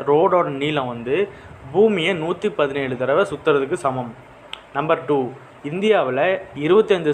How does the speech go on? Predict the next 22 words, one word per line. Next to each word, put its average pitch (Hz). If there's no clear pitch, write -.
சதவீதம் 156
நிலப்பகுதிகள் 139
வந்து 143
பாலைவனம் 139
ஆயிட்டு 127
இருக்கு. 120
இந்த 156
அளவு 185
வந்து 127
யுனைடெட் 196
கிங்டம் 131
மூணு 185
தடவை 165
வச்சா 170
எவ்வளோ 143
அளவு 131
வருமோ 127
அந்த 127
அளவு. 127
நம்பர் 160
த்ரீ, 143
உலகத்திலேயே 170